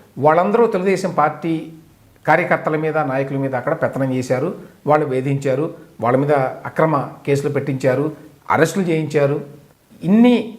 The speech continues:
బాధలు పడిన తర్వాత ఐదు సంవత్సరాల తర్వాత మళ్ళీ అదే వ్యక్తులు టీడీపీ వ్యక్తులుగా మారిపోయారు. మున్సిపాలిటీ అతి త్వరలో బహుశా టీడీపీ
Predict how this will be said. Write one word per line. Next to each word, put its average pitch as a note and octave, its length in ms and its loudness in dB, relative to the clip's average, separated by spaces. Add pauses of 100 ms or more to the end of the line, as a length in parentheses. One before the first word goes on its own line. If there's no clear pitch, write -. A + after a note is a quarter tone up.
(160)
బాధలు G3+ 420 6
పడిన F3 260 -2
తర్వాత D3+ 240 0 (100)
ఐదు B2+ 140 -8
సంవత్సరాల C#3 400 -4
తర్వాత B2 300 -4 (800)
మళ్ళీ G#3+ 300 6
అదే A3 120 6 (120)
వ్యక్తులు F3+ 340 -4 (640)
టీడీపీ B3 380 4
వ్యక్తులుగా F#3 380 2
మారిపోయారు. A#2 480 -2 (540)
మున్సిపాలిటీ F#3 580 2
అతి F3+ 180 -6
త్వరలో F3+ 300 2 (100)
బహుశా D#3 320 -2
టీడీపీ E3+ 320 -6